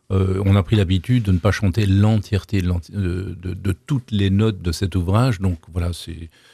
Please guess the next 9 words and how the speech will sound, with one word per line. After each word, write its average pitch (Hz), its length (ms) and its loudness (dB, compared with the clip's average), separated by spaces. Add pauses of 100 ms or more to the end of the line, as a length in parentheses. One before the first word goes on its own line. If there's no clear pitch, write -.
(200)
c'est - 260 -2
un 107 120 4
travail, 110 500 2
euh, 92 200 0
d'orfèvre 101 560 -2
dans 87 160 -2
ce 78 80 -8
domaine, 98 460 0 (420)
euh, 87 400 4